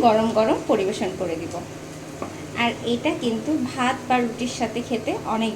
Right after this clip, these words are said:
বেশি মজা লাগবে। কেউ যদি ট্রাই না করে থাকেন, এভাবে ট্রাই করতে পারেন। আসলে সবসময় যে অনেক কিছু দিয়ে রান্না করলেই রান্নার টেস্ট হবে, এটা কিন্তু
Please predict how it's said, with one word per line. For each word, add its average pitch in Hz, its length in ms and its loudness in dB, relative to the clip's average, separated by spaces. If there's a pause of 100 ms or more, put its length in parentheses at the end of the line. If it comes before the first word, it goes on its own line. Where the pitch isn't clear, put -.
বেশি 185 240 -2
মজা 180 260 -2
লাগবে। 175 280 -6 (1000)
কেউ 302 120 2 (120)
যদি 311 140 2 (120)
ট্রাই 233 300 2
না 233 140 0
করে 220 240 2
থাকেন, 240 240 0
এভাবে 233 360 0 (440)
ট্রাই 220 180 0 (100)
করতে 190 320 -4
পারেন। 175 220 -4 (840)
আসলে 359 260 2 (120)
সবসময় 339 560 4
যে 349 60 6 (220)
অনেক 269 260 2
কিছু 330 240 0
দিয়ে 349 200 2
রান্না 311 300 6
করলেই 330 340 4
রান্নার 311 340 8
টেস্ট 320 280 2
হবে, 269 180 4 (280)
এটা 247 200 -2
কিন্তু 285 180 2